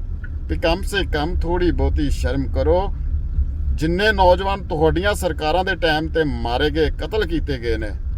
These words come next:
ਇਤਿਹਾਸ ਦੇ ਵਿੱਚ ਇੰਨਾ ਕਤਲੇਆਮ ਕਦੀ ਮੈਂ ਜੇਕਰ ਦੇਖਾਂ ਤੇ ਮੁਗਲਾਂ ਦੇ ਟਾਈਮ ਤੇ ਹੋਇਆ ਹੈ। ਤੇ ਤੁਸੀਂ ਅੱਜ ਇਸ ਇੱਕ ਬੰਦੇ ਦੇ ਵਾਸਤੇ ਕਹਿੰਦੇ ਧੱਕਾ ਹੋਇਆ।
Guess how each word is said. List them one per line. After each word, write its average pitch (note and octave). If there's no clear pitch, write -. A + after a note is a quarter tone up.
ਇਤਿਹਾਸ C3
ਦੇ D3+
ਵਿੱਚ C3+
ਇੰਨਾ B2
ਕਤਲੇਆਮ A#2
ਕਦੀ A#2
ਮੈਂ A2+
ਜੇਕਰ A#2
ਦੇਖਾਂ A2
ਤੇ C3
ਮੁਗਲਾਂ C3+
ਦੇ C3+
ਟਾਈਮ A#2
ਤੇ A2
ਹੋਇਆ F2+
ਹੈ। C2
ਤੇ A#2
ਤੁਸੀਂ B2+
ਅੱਜ B2
ਇਸ B2
ਇੱਕ C#3+
ਬੰਦੇ C3+
ਦੇ B2+
ਵਾਸਤੇ B2
ਕਹਿੰਦੇ B2+
ਧੱਕਾ -
ਹੋਇਆ। F#3